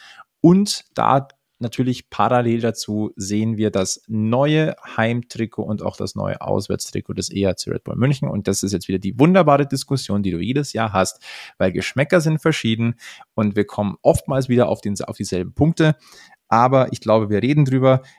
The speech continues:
Völlig überraschend, es ist blau daheim, es ist weiß auswärts. Und ich sag mal so,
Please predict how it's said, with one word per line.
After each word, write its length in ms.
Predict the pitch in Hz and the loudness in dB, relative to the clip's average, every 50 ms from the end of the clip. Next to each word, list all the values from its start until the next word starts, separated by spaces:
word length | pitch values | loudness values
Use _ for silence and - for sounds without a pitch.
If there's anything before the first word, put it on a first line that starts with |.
| _ _ | _ _
Völlig 320 | _ - 151 180 196 170 | _ 4 4 4 4 4
überraschend, 480 | 175 156 127 117 120 - - 135 135 - | 4 4 4 4 4 2 0 -4 -6 -4
es 220 | - 117 107 - - | -2 -2 -2 -2 -2
ist 400 | - 98 87 - - - - _ _ _ _ _ _ _ - | -6 -8 -8 -8 -10 -14 -20 _ _ _ _ _ _ _ 0
blau 500 | 110 101 92 98 95 92 101 110 _ _ _ _ - | 2 4 6 6 4 2 0 -6 _ _ _ _ -2
daheim, 480 | 85 85 - - - 147 160 165 180 - _ _ _ _ | -2 -2 2 2 2 2 2 2 -2 -4 _ _ _ _
es 220 | - 107 101 - | 0 0 0 0
ist 200 | 95 95 - - | -2 -6 -4 -2
weiß 440 | - 87 85 82 80 - - - _ _ _ _ | 0 0 0 0 -2 -6 -10 -14 _ _ _ _
auswärts. 560 | - 107 123 123 127 127 123 123 - - - _ _ _ _ _ _ _ _ _ _ _ _ _ _ _ _ _ _ | 4 4 4 4 4 4 2 2 0 -4 -12 _ _ _ _ _ _ _ _ _ _ _ _ _ _ _ _ _ _
Und 160 | - 117 113 | -2 0 0
ich 120 | 107 98 - | 0 0 2
sag 220 | 110 104 104 - | 2 2 2 2
mal 180 | 98 87 90 92 | -2 -6 -6 -4
so, 520 | 104 98 101 104 104 104 104 - - _ | 0 2 4 6 6 6 4 2 -2 _